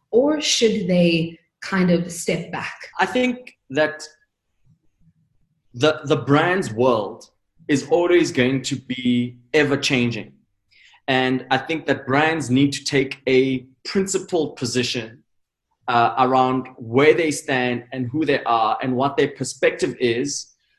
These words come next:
Speaker 2: so that no matter what comes your way, you're able to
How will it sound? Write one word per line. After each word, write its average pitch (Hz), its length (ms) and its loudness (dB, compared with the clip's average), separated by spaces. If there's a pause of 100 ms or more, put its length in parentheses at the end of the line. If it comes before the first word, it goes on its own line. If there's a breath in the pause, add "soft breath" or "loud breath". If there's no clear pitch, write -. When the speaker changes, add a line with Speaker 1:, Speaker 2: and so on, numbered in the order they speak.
(120)
Speaker 2:
so 180 220 6
that 156 200 4
no 170 220 6
matter 202 280 2
what 135 380 2
comes 147 380 0
your 123 160 4
way, 131 560 2
you're 123 180 -2
able 135 400 4 (140)
to 127 400 0